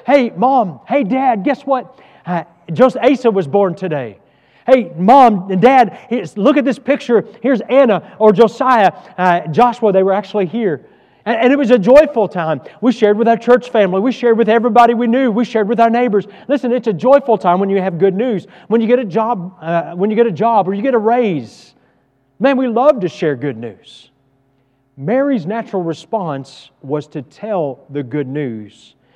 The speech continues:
You see, the gospel is literally good news. That's what it is. Every time we tell someone, what we're telling them is good news. And the Bible says,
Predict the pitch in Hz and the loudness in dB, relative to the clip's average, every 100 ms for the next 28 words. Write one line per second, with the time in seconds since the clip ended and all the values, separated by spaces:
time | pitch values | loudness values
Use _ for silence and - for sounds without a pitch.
0 | _ _ 165 269 180 127 208 226 - - | _ _ -10 -6 -6 -6 -6 -6 -8 -12
1 | 147 143 - _ _ 143 117 170 202 135 | -10 -10 -14 _ _ -12 -6 -2 -2 -4
2 | 120 123 120 _ _ 131 117 165 131 139 | -8 -10 -14 _ _ -18 -12 -10 -10 -10
3 | 113 90 _ _ _ _ _ _ _ _ | -12 -16 _ _ _ _ _ _ _ _
4 | _ _ - 196 185 196 202 233 151 - | _ _ -8 -6 -2 -2 -2 -6 -8 -12
5 | _ _ _ _ _ _ - 214 294 233 | _ _ _ _ _ _ -4 0 0 0
6 | 240 208 220 - 226 - 240 214 185 254 | -2 -2 -2 0 0 0 -2 0 2 2
7 | 220 233 240 202 196 170 131 220 190 214 | 2 0 0 0 -2 -4 -4 -2 0 0
8 | 170 - _ - - 196 180 208 220 196 | -2 -6 _ -20 -4 -2 2 2 2 0
9 | - 202 226 | 2 2 2